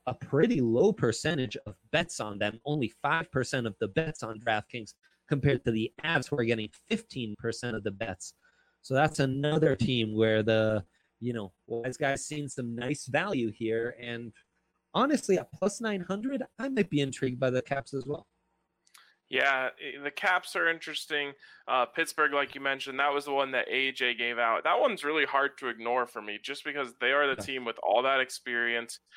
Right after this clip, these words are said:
Speaker 2: Uh, they have Sidney Crosby. They've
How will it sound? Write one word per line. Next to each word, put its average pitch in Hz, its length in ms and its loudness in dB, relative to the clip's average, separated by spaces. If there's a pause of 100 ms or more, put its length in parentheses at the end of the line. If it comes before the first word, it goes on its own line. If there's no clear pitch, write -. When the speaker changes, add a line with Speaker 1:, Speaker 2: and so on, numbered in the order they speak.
(380)
Speaker 2:
Uh, 104 300 4
they 104 240 2
have 123 360 2
Sidney 135 340 -4
Crosby. 120 600 2
They've 107 180 -4